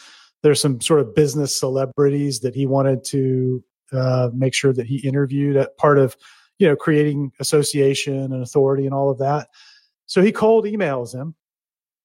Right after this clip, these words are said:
gets a response back in, like, twenty-five minutes from his assistant saying, "That would be awesome. We'd love to do it. How do we schedule?" And that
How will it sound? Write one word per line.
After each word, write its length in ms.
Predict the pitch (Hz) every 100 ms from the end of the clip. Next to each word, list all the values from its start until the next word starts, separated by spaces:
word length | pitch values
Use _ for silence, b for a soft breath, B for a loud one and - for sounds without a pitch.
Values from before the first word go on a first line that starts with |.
| _ -
gets 220 | 185 202
a 40 |
response 520 | 220 180 - 170 196 -
back 320 | 147 143 139
in, 80 | 127
like, 320 | 120 117 113
twenty-five 760 | - - 170 196 151 156 156 123
minutes 580 | 120 110 - - - - _ _ _ _ _ _ _ _ _ _ _ _ _ -
from 140 | 139
his 180 | 131 135
assistant 500 | 127 - 139 - 101 _
saying, 760 | - - 131 131 127 123 120 110 _ _ _ _ _ _ 113
"That 260 | 143 170
would 160 | 190 151
be 280 | 147 139 139 _
awesome. 460 | 139 151 147 165 151
We'd 180 | 139 123
love 280 | 139 156 156
to 140 | 180
do 340 | 139 135 135 131
it. 220 | 131 - _ _ _ _ -
How 220 | - 147
do 100 | 147
we 140 | 143
schedule?" 460 | 131 - 120 110 - _ _ _ _ _ _ _ _ _ _ _ _ _ _ _ _ _ _ _ _ _ _ -
And 640 | 160 147 143 139 131 120 - _ _ -
that 560 | 131 147 208 226 -